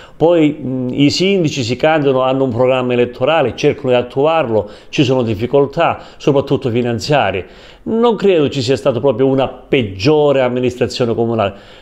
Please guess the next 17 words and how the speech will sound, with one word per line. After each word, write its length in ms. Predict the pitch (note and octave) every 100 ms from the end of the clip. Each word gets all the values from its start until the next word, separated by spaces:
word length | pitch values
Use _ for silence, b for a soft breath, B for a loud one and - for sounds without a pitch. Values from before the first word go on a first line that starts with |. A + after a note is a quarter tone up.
| B
Penso 360 | G#3 G#3 E3+ F#3
che 120 | F#3
peggio 640 | - - - A#3 A#3 F#3
del 100 | F#3
commissariamento 580 | F#3 F3 A3+ G#3 G#3 F#3
non 120 | D3
ci 100 | B2+
possa 280 | D#3+ - C#3+
essere 320 | C3+ - C#3+
altro, 340 | D#3 A2+ A2+
perché 240 | A#2+ C3+ C#3
fanno 320 | D3+ D3 D3
l'ordinaria 560 | D3+ D3+ D#3 D#3+ E3 D3
amministrazione, 840 | C#3 C3+ - C3 - C#3+ G#2 F#2 B B B -
hanno 280 | D#3+ E3
dei 160 | D#3 D#3
limiti 640 | E3 F#3+ F3+ E3 D3+ -